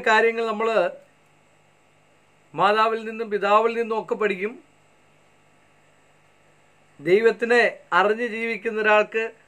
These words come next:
ദൈവത്തിൻ്റെ കാര്യങ്ങൾ പഠിക്കും. ഇതെല്ലാം, ഇതൊക്കെ പറയുന്ന പല പല പുസ്തകങ്ങളും ഗ്രന്ഥങ്ങളും ഒക്കെ റെഫർ ചെയ്തതിന് ശേഷമാണ് ഉത്തരങ്ങൾ പറ-, പറയുന്നത്.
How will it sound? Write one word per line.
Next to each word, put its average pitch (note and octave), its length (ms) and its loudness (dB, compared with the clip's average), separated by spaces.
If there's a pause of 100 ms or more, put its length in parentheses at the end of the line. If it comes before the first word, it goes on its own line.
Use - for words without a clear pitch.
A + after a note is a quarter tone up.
(360)
ദൈവത്തിൻ്റെ G#3 540 2
കാര്യങ്ങൾ A3 340 2
പഠിക്കും. F#3 320 -4 (1600)
ഇതെല്ലാം, C4 680 2 (1040)
ഇതൊക്കെ A3 540 0 (680)
പറയുന്ന B3 280 2 (160)
പല G#3 200 2 (180)
പല A#3+ 160 2 (160)
പുസ്തകങ്ങളും A#3+ 560 0
ഗ്രന്ഥങ്ങളും A3+ 560 -2
ഒക്കെ A#3+ 140 -4
റെഫർ G#3+ 360 -2
ചെയ്തതിന് A3 460 -2
ശേഷമാണ് G3 500 -2 (920)
ഉത്തരങ്ങൾ A3+ 520 4
പറ-, F#3+ 300 2 (120)
പറയുന്നത്. F3 460 0